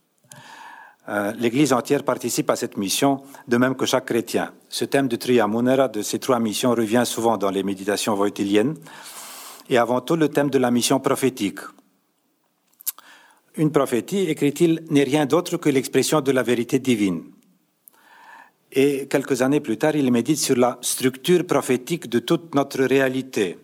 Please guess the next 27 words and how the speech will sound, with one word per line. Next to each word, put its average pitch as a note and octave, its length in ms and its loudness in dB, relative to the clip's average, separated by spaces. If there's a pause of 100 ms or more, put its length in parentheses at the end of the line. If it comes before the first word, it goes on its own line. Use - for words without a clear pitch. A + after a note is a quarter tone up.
(100)
et A#2 140 0
aussi A#2 300 2
sur B2+ 180 0
la A#2+ 160 2
structure - 440 -4
prophétique - 520 0
de B2 80 4
l'Église. G2+ 680 -4 (1120)
Cette - 260 -2
première E3 480 2 (100)
s'exprime C#3+ 920 0 (320)
par C3 160 2
cela B2 640 0 (640)
que D3 80 2
Dieu, D#3 560 2 (100)
en B2 160 2
tant E3+ 240 0
que D#3+ 120 -8
plénitude D3 920 0
de B2 80 2
vérité, A#2+ 720 0 (320)
agit B2 320 -2
sur C#3 200 0
l'homme A#2+ 380 0
et C#3+ 120 -2
se C#3 120 0
communique, C3+ 640 2